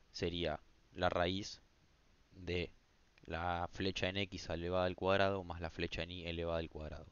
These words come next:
Tiene que ser menor o igual a los dos centímetros que ya habíamos calculado al principio. Entonces, uno coma noventa y cuatro elevado al cuadrado más cero coma veinticuatro, que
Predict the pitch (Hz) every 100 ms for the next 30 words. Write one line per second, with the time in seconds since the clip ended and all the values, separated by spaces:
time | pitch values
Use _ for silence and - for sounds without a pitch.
0 | - 90 87 87 - 90 87 90 90 90
1 | 90 90 80 85 80 82 82 82 82 85
2 | - 85 82 80 80 82 80 78 82 78
3 | - 85 - 80 - - - - - -
4 | - - 87 87 90 82 85 - - -
5 | - - - - - 98 95 90 90 90
6 | - - - 95 92 90 90 90 87 85
7 | 85 85 87 87 87 92 90 80 78 -
8 | 85 87 90 87 85 87 85 92 87 80
9 | - -